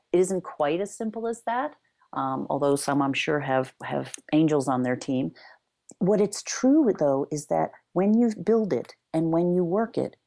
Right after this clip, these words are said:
it does happen. And it happens effortlessly almost once you get it going. Once you get those, those runners unstuck from the frozen ice and begin the momentum, so much more can happen.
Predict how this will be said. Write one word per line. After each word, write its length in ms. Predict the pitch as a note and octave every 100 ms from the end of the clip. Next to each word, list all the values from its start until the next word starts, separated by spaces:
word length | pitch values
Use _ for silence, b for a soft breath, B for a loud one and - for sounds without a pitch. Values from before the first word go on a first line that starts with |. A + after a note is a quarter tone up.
| _ -
it 220 | E3+ -
does 340 | D#3+ E3 D3+
happen. 440 | - B2+ C3 B2 - _ _ _
And 120 | - C#3
it 80 |
happens 580 | C3 - F#3 - A3 G#3+ -
effortlessly 880 | D#3 G3 F3 - C#3+ - - C3+ -
almost 600 | - D3+ D#3 D#3+ - -
once 360 | - C#3 C#3 -
you 80 | C#3+
get 200 | C3+ C#3
it 140 | C#3+
going. 340 | - B2+ B2 A#2+
Once 220 | C#3 -
you 80 | F3+
get 220 | E3+ -
those, 240 | D3 C#3 - B B -
those 200 | C3+ B2
runners 680 | C3+ E3+ F3 C#3+ A#2 A#2+ -
unstuck 640 | D3 D3 D3 - - D3 -
from 200 | C3+ B2+
the 100 | B2+
frozen 420 | D3 D3 C#3 B2+
ice 320 | C#3+ C3 A2+ -
and 160 | B2+
begin 380 | B2 B2+ C#3 D#3
the 80 | D#3+
momentum, 1000 | D3 C3 C3+ - _ C3+ C#3 C#3+ A2 - b -
so 240 | - C#3
much 240 | C3+ B2+
more 140 | B2+ B2
can 160 | -
happen. 360 | - A2+ - -